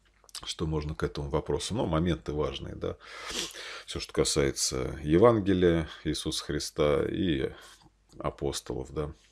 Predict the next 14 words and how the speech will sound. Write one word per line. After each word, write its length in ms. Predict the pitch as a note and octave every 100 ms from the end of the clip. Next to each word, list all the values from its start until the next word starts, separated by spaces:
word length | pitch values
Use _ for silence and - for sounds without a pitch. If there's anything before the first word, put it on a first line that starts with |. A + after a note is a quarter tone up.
| -
Все, 160 | - F2+
что 180 | - D#2
оттуда 400 | - D#2 D2+ C2
есть 400 | C#2 C#2+ G#2+ A#2
с 40 | G2+
этим 220 | - F2+
связано, 420 | - F2 E2 D2
все, 140 | - -
что 160 | -
берут 320 | C#2 D#2 D2+
за 140 | C#2 C2+
оправдания 680 | - D#2+ C#2+ E2 A2+ G2 E2+
какие-то, 600 | D#2+ - D#2 C#2+ - C#2
чтобы 400 | - C#2+ C#2